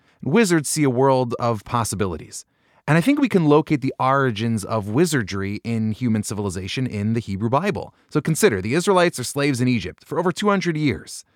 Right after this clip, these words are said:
Then finally, God sends Moses to rescue them and lead them out.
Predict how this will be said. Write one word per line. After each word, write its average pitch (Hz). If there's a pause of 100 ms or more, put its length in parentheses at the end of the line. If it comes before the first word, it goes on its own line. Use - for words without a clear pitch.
(260)
Then 151
finally, 175
God 143
sends 127
Moses 117
to 104
rescue 110
them 113
and 110
lead 101
them 120
out. 95